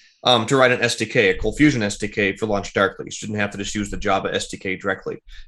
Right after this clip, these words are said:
And we have a lot of really nice tie-ins with the, you know, the Java lambdas. You can just pass a closure, uh, in C F M L and it translates it all. We do all the Java casting for you. Um, so I wrote the, I wrote the Launch Darkly S D K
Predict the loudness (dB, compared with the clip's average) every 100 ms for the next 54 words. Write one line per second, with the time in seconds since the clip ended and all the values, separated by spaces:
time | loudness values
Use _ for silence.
0 | -4 2 4 4 4 4 4 2 0 0
1 | -4 -4 2 4 4 0 -2 -6 -6 -4
2 | -4 -2 -2 -2 -4 -6 0 2 4 2
3 | 0 0 0 -4 -4 -6 -10 -12 -18 -20
4 | -6 2 2 2 -2 -2 0 0 0 -2
5 | -4 -10 -20 0 2 2 0 0 0 0
6 | 0 0 2 -2 -4 -6 -8 -4 -4 -4
7 | -2 -2 0 -2 -2 -2 -4 -4 -2 -2
8 | -6 -8 -8 -10 -8 -4 -4 -4 -10 -20
9 | -20 -4 2 4 2 -2 -8 -2 4 6
10 | 6 6 6 6 8 8 8 6 6 4
11 | 4 0 0 2 0 -2 -6 -2 0 0